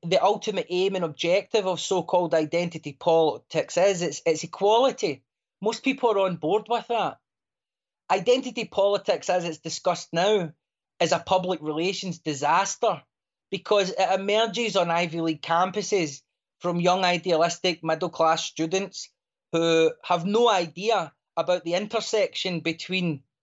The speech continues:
their very exclusive way of thinking and talking about reality and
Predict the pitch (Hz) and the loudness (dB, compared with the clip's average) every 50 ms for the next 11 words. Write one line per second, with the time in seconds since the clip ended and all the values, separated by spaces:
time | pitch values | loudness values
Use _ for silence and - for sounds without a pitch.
0 | _ _ _ _ _ _ _ _ _ - 151 170 175 175 170 160 151 139 170 185 | _ _ _ _ _ _ _ _ _ -8 -2 0 4 4 4 4 2 0 0 0
1 | 190 175 160 151 - - - - - 170 202 185 - 196 165 139 156 165 170 180 | 2 2 0 0 -2 -6 -8 -4 0 0 0 0 0 -2 -2 -2 -2 0 2 2
2 | 190 180 151 - - - 175 185 202 - 196 175 160 151 - - 180 202 226 220 | 2 2 0 0 0 -2 -2 -2 -2 -4 -4 -4 -4 -4 -2 0 2 2 2 2
3 | - 262 226 185 151 - - 196 185 214 208 185 175 - _ _ _ - 180 202 | 0 -4 -4 -4 -6 -6 -6 -4 0 2 2 2 2 -2 _ _ _ -6 -2 0
4 | 202 190 190 190 190 165 - - 180 156 139 - _ _ _ _ _ _ _ _ | 2 4 4 4 2 2 0 -2 -4 -4 -4 -8 _ _ _ _ _ _ _ _
5 | _ _ - 170 175 170 170 160 165 | _ _ -2 0 0 0 0 -2 -6